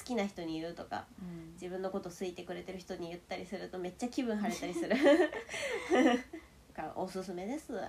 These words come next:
Speaker 1: そのやり方が。
Speaker 2: なるほど。
Speaker 1: うん。ね。
Speaker 2: ね。
Speaker 1: マジでそうだと思います。すいません。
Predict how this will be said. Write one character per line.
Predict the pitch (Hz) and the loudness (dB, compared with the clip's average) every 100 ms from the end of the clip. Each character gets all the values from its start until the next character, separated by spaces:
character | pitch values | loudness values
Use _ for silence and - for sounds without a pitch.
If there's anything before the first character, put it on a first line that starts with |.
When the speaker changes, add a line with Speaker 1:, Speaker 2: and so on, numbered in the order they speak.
| - | -8
Speaker 1:
そ | - 190 | -8 -8
の | 165 - | -8 -8
や | 175 | -8
り | 175 | -6
方 | 175 170 | -8 -6
が。 | 170 - - - - - | -8 -8 -12 -20 -20 -16
Speaker 2:
な | 165 | -12
る | 156 | -12
ほ | 143 151 147 151 147 131 131 - - - - - - - - - - - | -12 -16 -14 -14 -12 -12 -14 -18 -20 -20 -20 -20 -20 -20 -20 -20 -18 -12
ど。 | |
Speaker 1:
う | 165 143 - - - - - - - - - - - - - - - - | -12 -12 -18 -20 -20 -20 -20 -20 -20 -20 -20 -20 -20 -20 -20 -20 -20 -12
ん。 | 156 | -8
ね。 | 156 | -8
Speaker 2:
ね。 | 160 175 - - - - - - - - - - - - - | -8 -10 -12 -20 -20 -20 -20 -20 -20 -20 -20 -20 -20 -20 -14
Speaker 1:
マ | 170 | -12
ジ | 170 | -12
で | 143 | -14
そ | - | -16
う | - | -18
だ | - | -18
と | - | -18
思 | 85 | -18
い | |
ま | - | -16
す。 | 175 - - - - - - - - - | -18 -20 -20 -20 -20 -20 -20 -20 -20 -12
す | |
い | 160 | -12
ま | 151 | -12
せ | - | -10
ん。 | 190 | -12